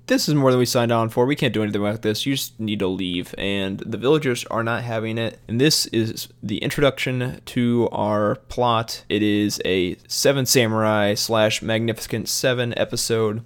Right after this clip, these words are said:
If you don't know what that is, those are two old iconic movies. Seven Samurai, I believe, uh,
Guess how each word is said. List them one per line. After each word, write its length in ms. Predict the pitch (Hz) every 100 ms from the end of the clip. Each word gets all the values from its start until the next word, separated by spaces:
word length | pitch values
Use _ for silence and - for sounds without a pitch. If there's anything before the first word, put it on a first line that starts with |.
| -
If 80 | 139
you 80 | 131
don't 180 | 135
know 100 | 123
what 100 | 120
that 220 | 139 143 143
is, 320 | 131 131 - -
those 160 | 151
are 60 | 160
two 260 | - 170 -
old 280 | 120 127
iconic 520 | 104 123 - 120 117 117
movies. 540 | 107 113 113 110 - - -
Seven 380 | - 131 123
Samurai, 440 | 117 117 117 117 113
I 20 |
believe, 380 | 110 113 107 - -
uh, 200 | 117 107